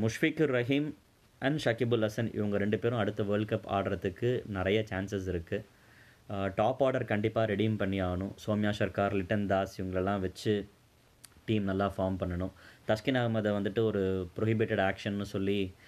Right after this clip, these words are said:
ஆஹ், வெளியில அனுப்பிச்சிட்டாங்க. ப்ராப்ளமேட்டிக் ஆக்ஷன்னு, சாரி. So, தஸ்கின் அகமது மாதிரி டெக்கை ஹிட் பண்ணி போடக்கூடிய ஒரு bowler, இன்னொரு லெஃப்ட் ஆர்ம் bowler. ஸ்பின்னர்ஸ் பத்தி கவலையே பட வேணாம். நூக் அண்ட் கார்னர் எங்கேருந்து வேணா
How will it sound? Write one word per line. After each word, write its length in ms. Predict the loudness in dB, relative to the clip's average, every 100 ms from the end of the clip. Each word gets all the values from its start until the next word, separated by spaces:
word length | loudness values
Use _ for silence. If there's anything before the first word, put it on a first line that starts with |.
| -20 -20 -18 -8
ஆஹ், 220 | -4 -2
வெளியில 220 | 2 2 2
அனுப்பிச்சிட்டாங்க. 500 | -2 -4 -4 -4 0
ப்ராப்ளமேட்டிக் 520 | 0 2 2 0 -2
ஆக்ஷன்னு, 360 | -2 -2 -4 -4
சாரி. 340 | 0 0 2 0 -2 -14 -20 -20 -20 -4
So, 200 | 0 0
தஸ்கின் 600 | 0 -2 -6 -2 0 2
அகமது 360 | 2 2 2 2
மாதிரி 360 | 2 4 2 2
டெக்கை 300 | -2 0 0
ஹிட் 220 | 0 -2
பண்ணி 320 | 0 0 -2 -8 -20 _ -2
போடக்கூடிய 600 | 0 0 0 0 4 4
ஒரு 180 | 2 0
bowler, 320 | 0 2 0 -4
இன்னொரு 360 | -2 0 2 2
லெஃப்ட் 260 | 0 0
ஆர்ம் 180 | 0 2
bowler. 260 | 0 0 -4
ஸ்பின்னர்ஸ் 480 | -4 0 0 0
பத்தி 220 | -2 -2 0
கவலையே 340 | 2 4 2
பட 320 | 2 2 2
வேணாம். 140 | 0 0
நூக் 280 | -2 -2
அண்ட் 120 | -4 0
கார்னர் 320 | 0 0 -2
எங்கேருந்து 380 | -2 0 0
வேணா 120 | 0